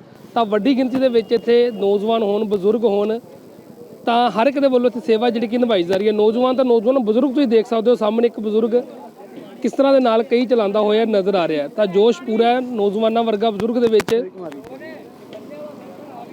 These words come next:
ਤਾਂ ਹਰ ਇੱਕ ਪਾਸੇ ਜਿੱਥੇ ਵੀ ਨਿਗਾਹ ਜਾਏਗੀ ਉਸੇ ਪਾਸੇ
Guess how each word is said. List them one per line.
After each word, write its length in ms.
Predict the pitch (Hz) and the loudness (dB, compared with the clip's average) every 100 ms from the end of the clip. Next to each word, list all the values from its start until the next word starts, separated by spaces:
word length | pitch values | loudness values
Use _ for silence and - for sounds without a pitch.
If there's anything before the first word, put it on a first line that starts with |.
| - - | -18 -6
ਤਾਂ 300 | 226 240 254 | -2 0 -2
ਹਰ 200 | 175 220 | -2 0
ਇੱਕ 140 | 269 | 0
ਪਾਸੇ 380 | 269 262 240 254 254 254 220 185 | -2 -2 0 2 2 -2 -8 -10
ਜਿੱਥੇ 260 | 220 277 | 0 2
ਵੀ 200 | 269 277 | 4 2
ਨਿਗਾਹ 260 | 262 240 247 | 2 2 4
ਜਾਏਗੀ 340 | 240 220 220 | 4 2 2
ਉਸੇ 220 | 254 240 247 | 0 2 0
ਪਾਸੇ 440 | 233 - 247 247 | 0 2 2 2